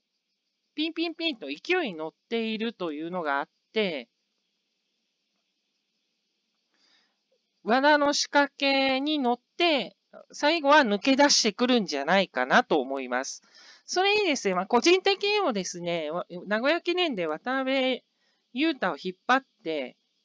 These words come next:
やっぱり生きのいいところ、やるときはやるっていうところを見せましたからね。で、まくりも鋭いですし、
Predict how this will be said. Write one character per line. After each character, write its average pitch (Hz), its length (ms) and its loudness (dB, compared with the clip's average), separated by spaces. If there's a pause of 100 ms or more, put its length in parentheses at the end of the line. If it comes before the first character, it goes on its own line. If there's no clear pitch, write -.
(380)
や 330 120 -10
っ - 20 -12
ぱ 392 120 -4
り - 140 -6
生 - 140 -8
き 349 140 0
の 359 180 0
い 381 200 2
い 262 80 -6
と 190 120 -6
こ 170 180 -4
ろ、 147 220 -4 (340)
や 240 220 -2
る 330 120 -2
と 381 140 -6
き 381 100 -4
は 339 100 2
や 196 200 0
る 269 100 -4
っ 311 40 -4 (220)
て 254 100 -2
い 233 60 0
う 214 60 -2
と 185 140 -8
こ 147 160 -8
ろ 135 160 -6
を - 60 -20 (800)
見 214 100 -8
せ 330 160 -4
ま 370 120 0
し - 80 -8
た 226 120 -2
か 156 180 -8
ら 143 60 -10
ね。 151 280 -8
で、 247 140 -2
ま 269 160 -4
く 339 120 -2
り 370 100 -2
も 285 100 -2
鋭 277 480 -2
い 254 80 -4
で 165 140 -4
す - 40 -4
し、 175 540 -6